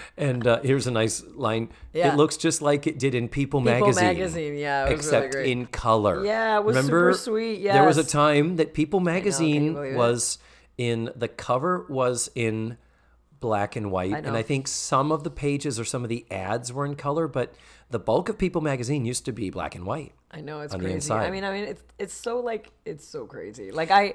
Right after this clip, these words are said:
Speaker 2: I just thought it was so sweet how they're just always so innocent, those two, right?
Speaker 1: Oh, Tootie, like, they have their arms around each other.
Speaker 2: I
Speaker 1: They're, like,
Speaker 2: know.
Speaker 1: they're really clinging to each other in this, and it's, it's lovely to see that tight a friendship, really.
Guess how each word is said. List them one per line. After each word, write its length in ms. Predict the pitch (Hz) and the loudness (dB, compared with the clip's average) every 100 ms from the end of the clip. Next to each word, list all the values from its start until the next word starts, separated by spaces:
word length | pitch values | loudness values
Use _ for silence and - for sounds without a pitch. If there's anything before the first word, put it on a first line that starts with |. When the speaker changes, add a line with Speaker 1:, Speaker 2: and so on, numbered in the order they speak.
| - - - - | -10 -20 -2 2
Speaker 2:
I 100 | 208 | 2
just 220 | 247 240 | 2 6
thought 160 | 247 | 8
it 80 | 220 | 8
was 160 | 214 214 | 4 0
so 180 | 233 220 | -2 -2
sweet 440 | - 220 208 202 | -4 -2 -2 0
how 100 | 196 | -2
they're 160 | 175 160 | -2 -4
just 240 | 156 151 | -8 -10
always 320 | - 190 202 | -4 0 -2
so 220 | - 185 - | 0 0 0
innocent, 420 | 156 151 151 135 | -2 -4 -8 -6
those 240 | 139 127 | -6 -6
two, 160 | - 127 | -8 -6
right? 160 | 117 | 2
Speaker 1:
Oh, 300 | 117 90 67 - 135 | 4 4 0 -12 -4
Tootie, 220 | 160 170 | -2 0
like, 140 | 117 | -2
they 80 | 147 | -2
have 80 | 190 | 2
their 260 | 220 - | 0 2
arms 320 | 95 120 196 123 | 2 2 2 0
around 240 | 98 90 | -2 -2
each 160 | 87 202 | -4 -2
other. 100 | 190 | 0
Speaker 2:
I 80 | 196 | 2
Speaker 1:
They're, 140 | 220 | 2
like, 240 | 247 233 170 | 4 2 0
Speaker 2:
know. 40 | |
Speaker 1:
they're 140 | 139 143 | -2 -2
really 380 | 92 120 127 | -2 -2 -2
clinging 340 | 110 127 120 117 | -4 -4 -4 -4
to 100 | 90 | -6
each 160 | 87 | -6
other 380 | 98 80 85 90 | -8 -8 -8 -10
in 260 | 101 101 82 | -10 -12 -10
this, 300 | 78 85 - | -12 -10 -8
and 180 | 123 131 | -6 -6
it's, 220 | 127 - | -6 -10
it's 180 | 233 - | -8 -8
lovely 380 | 349 196 95 | -4 -4 -4
to 100 | 82 | -8
see 240 | 87 - 110 | -8 -6 -4
that 280 | 98 95 - | -4 -6 -8
tight 280 | 104 90 - | -8 -8 -10
a 60 | |
friendship, 520 | 98 92 78 - 69 139 | -14 -14 -12 -14 -10 -4
really. 380 | 123 80 - | -4 -4 -14